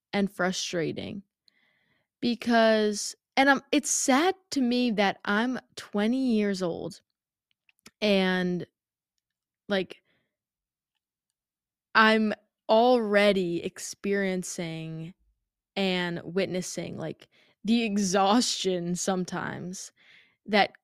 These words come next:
comes around planning a holiday when, or occasion that's, like, for my mom, because it is all on me. All on me.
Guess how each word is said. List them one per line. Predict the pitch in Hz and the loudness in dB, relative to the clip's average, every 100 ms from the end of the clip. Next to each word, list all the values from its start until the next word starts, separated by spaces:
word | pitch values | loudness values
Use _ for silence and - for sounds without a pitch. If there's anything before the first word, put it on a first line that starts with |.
| _ | _
comes | - 214 208 196 180 - | -2 2 2 2 0 -2
around | 185 175 175 170 165 160 - _ _ _ _ _ _ | -4 0 0 0 -4 -6 -10 _ _ _ _ _ _
planning | - 214 190 190 | -4 0 2 2
a | 180 | 0
holiday | 180 180 180 175 165 156 156 156 160 156 _ | 0 2 2 0 0 -2 -4 -4 -6 -8 _
when, | - 190 180 - _ | -6 -4 -4 -8 _
or | 190 180 165 - _ _ - | -4 -2 -4 -10 _ _ -8
occasion | 196 - 196 190 175 165 165 | -4 0 0 0 -4 -6 -4
that's, | 170 - | -4 -4
like, | 175 | -6
for | - - 196 | -4 0 2
my | 185 175 | 2 2
mom, | 170 160 165 196 233 - _ _ _ _ _ _ | 0 -2 -4 -4 -6 -10 _ _ _ _ _ _
because | 247 240 240 214 196 _ _ _ | -4 2 2 2 -2 _ _ _
it | - 285 - _ | -2 0 -2 _
is | - 226 180 - _ _ _ | -2 -2 -2 -8 _ _ _
all | 208 202 202 208 214 220 - | 4 6 8 6 4 0 -2
on | 190 185 180 175 | 0 0 0 0
me. | 165 160 - 185 _ _ _ _ _ _ _ _ _ _ _ _ _ _ | -2 -6 -12 -18 _ _ _ _ _ _ _ _ _ _ _ _ _ _
All | - 254 254 | 6 8 8
on | 240 208 190 | 6 2 0
me. | 160 165 | -4 -12